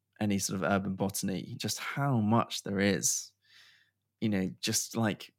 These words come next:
eking out a life in, like, a bit of concrete. It's just, like, mad what plants can do.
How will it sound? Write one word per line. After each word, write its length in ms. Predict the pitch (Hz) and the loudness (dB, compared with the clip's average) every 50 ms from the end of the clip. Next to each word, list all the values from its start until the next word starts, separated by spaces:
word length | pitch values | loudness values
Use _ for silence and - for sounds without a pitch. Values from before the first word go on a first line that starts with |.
| _ | _
eking 380 | - 131 127 117 - - 107 104 | 2 4 4 4 2 0 2 4
out 240 | 107 107 101 58 76 | 4 4 4 4 4
a 40 | 101 | 4
life 360 | 104 104 101 98 101 - - | 4 4 4 2 0 -2 -4
in, 120 | 98 101 | -4 -2
like, 380 | 101 95 92 - - - - - _ _ _ _ - | -2 -2 -2 -4 -6 -10 -18 -20 _ _ _ _ -6
a 40 | 117 | -2
bit 180 | - 110 98 | 0 0 0
of 100 | 73 - | 0 -2
concrete. 580 | - - - 107 104 101 - 90 76 - - - _ | -6 -4 -4 -2 -2 -4 -4 -6 -6 -6 -8 -10 _
It's 180 | - - - - | -8 -6 -6 -4
just, 320 | - 123 110 - - - | -4 -4 -6 -6 -6 -4
like, 160 | 113 110 101 | -4 -4 -2
mad 560 | 90 110 113 120 131 131 127 117 104 98 98 - | 0 2 2 4 4 4 4 4 2 0 -2 -4
what 160 | 98 - - | -6 -4 -4
plants 300 | - 104 104 95 85 - | -4 -4 -2 -4 -4 -4
can 160 | - 95 98 | -4 -4 -2
do. 340 | 95 101 98 90 80 - | 0 0 0 0 0 -2